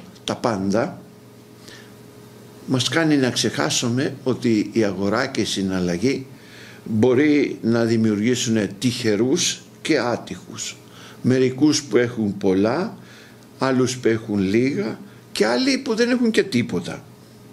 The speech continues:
Είναι απε-, απαραίτητο να περάσουμε από την λογική του αγοράζω στη λογική του μοιράζομαι. Ακόμα και αν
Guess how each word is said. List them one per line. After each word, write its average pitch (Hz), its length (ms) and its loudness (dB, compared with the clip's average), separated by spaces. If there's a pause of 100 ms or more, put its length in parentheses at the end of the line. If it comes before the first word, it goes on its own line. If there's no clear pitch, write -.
(580)
Είναι 208 240 4
απε-, 139 480 2 (180)
απαραίτητο 170 840 0
να 113 200 -2
περάσουμε 123 720 0
από 107 280 -2
την 107 220 0
λογική 107 920 2 (240)
του 104 220 0
αγοράζω 92 920 -2 (580)
στη 156 580 4
λογική 131 840 2
του 120 140 2
μοιράζομαι. 95 800 -2 (1800)
Ακόμα 220 480 2
και 165 240 0
αν 170 320 2